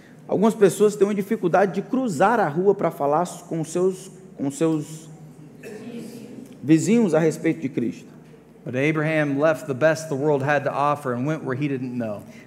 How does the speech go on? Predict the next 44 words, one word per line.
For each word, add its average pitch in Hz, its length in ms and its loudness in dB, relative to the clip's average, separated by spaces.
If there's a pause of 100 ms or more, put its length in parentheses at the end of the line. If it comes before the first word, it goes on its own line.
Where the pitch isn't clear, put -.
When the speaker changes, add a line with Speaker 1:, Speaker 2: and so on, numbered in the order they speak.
Speaker 1:
Mas 117 180 0
Abraão 147 360 6
deixou 147 300 0
pra 135 180 0
trás 131 300 2
o 147 40 -6
melhor 151 420 2
que - 120 -8
o 117 40 -2
mundo 135 260 -2
tinha 127 220 -4
a 127 40 0
oferecer 113 560 -4
pra 120 160 -6
seguir 113 300 -4
a 113 60 0
vontade 113 340 -4
de 107 60 -8
Deus 110 200 -2
sem 117 100 -8
saber 110 360 -4
absolutamente 107 760 -8
nada 107 220 -8
depois - 340 -8
disso. - 340 -18
Speaker 2:
God 170 360 2
called 185 320 6
Abraham 180 440 4
out 175 200 6
of 147 80 -2
Ur 196 600 4 (220)
Speaker 1:
Então 123 180 4
Deus 165 260 8
chama 175 220 4
Abraão 156 400 4
fora - 460 4
de 147 160 0
Ur 233 220 4 (140)
Speaker 2:
to 175 100 2
go 175 220 8
where 196 180 6
he 180 40 4
didn't 190 320 0
know, 123 300 2